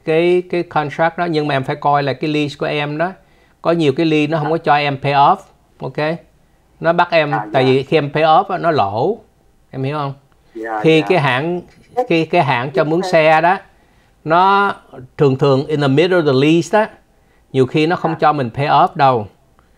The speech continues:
Speaker 1: Đến khi đó mà end of the lease đó, thì nó sẽ
Speaker 2: Dạ.
Speaker 1: cho mình biết cái amount bao nhiêu nếu mình muốn mua lại chiếc xe đó. Lý do đó mà nó không cho mình pay off ở giữa cái lease đó là bởi vì nó muốn thâu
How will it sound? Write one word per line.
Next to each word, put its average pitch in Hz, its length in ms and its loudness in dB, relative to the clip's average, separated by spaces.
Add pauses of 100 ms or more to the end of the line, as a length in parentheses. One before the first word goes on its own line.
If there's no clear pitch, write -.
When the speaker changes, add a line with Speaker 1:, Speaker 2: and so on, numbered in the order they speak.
(340)
Speaker 1:
Đến 170 220 2
khi 165 340 4
đó 190 240 2 (100)
mà 135 280 -4
end 170 320 2
of 160 100 -2
the 143 100 4
lease 165 520 2
đó, 202 80 -2 (500)
thì 139 140 2
nó 143 260 0
sẽ 151 160 -4
Speaker 2:
Dạ. - 80 -4
Speaker 1:
cho 156 100 4
mình 127 260 -4
biết 175 240 2
cái 170 80 -2
amount 135 380 0
bao 143 100 0
nhiêu 143 420 2
nếu 156 160 0
mình 139 160 -2
muốn 156 200 -4
mua 143 200 2
lại 117 140 2
chiếc 151 180 -10
xe 123 220 -2
đó. 131 240 2 (840)
Lý 180 240 0
do 208 400 6
đó 220 180 0 (100)
mà 131 160 -4
nó 135 80 -4
không 175 220 -4
cho 165 220 2
mình 147 220 -2
pay 151 140 -2
off 165 180 2
ở 151 140 -8
giữa 131 440 2
cái 196 100 0
lease 165 360 0
đó 190 220 -6
là 120 140 -4
bởi 120 160 -2
vì 139 140 0
nó 120 120 -6
muốn 156 160 -8 (340)
thâu 143 280 -2